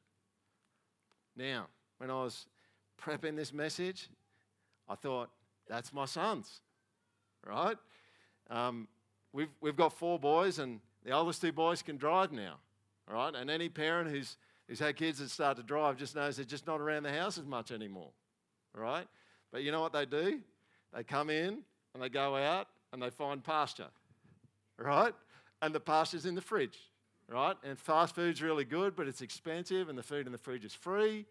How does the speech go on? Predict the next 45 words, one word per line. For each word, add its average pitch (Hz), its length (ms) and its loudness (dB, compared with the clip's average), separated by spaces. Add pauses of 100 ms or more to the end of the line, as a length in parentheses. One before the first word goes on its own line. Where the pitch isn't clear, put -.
(720)
right? 165 340 0 (380)
And, 170 160 -2
and 180 160 0
the 180 80 2
reality 190 520 6
is 147 220 0
that, 143 240 2 (320)
that 139 240 0
the 131 80 0
home 160 360 0
that, 156 240 -2 (140)
that 147 200 0
we're 135 200 0
providing, 135 500 0
that 139 140 -2
Ange 143 220 -2
and 147 100 0
I 139 40 2
are 135 80 0
providing, 131 440 -2
is, 107 260 -8
is 117 100 -8
stable. 143 680 -2 (600)
I - 40 -16
mean, 139 140 -6
we're 165 180 2
all 165 160 0
sinners 151 400 -4
in 160 120 -4
there, 196 160 -4
but 165 160 -2
it's 135 160 -4
stable, 131 640 -2 (240)
and 143 140 -4
there's 139 140 0
some 131 140 -8
security 147 520 -6
there, 170 180 0
and 196 80 -2
we're 127 100 -2
looking 131 220 -4
after 143 260 0
the 107 100 -8
rates, 143 460 0
and 107 160 -8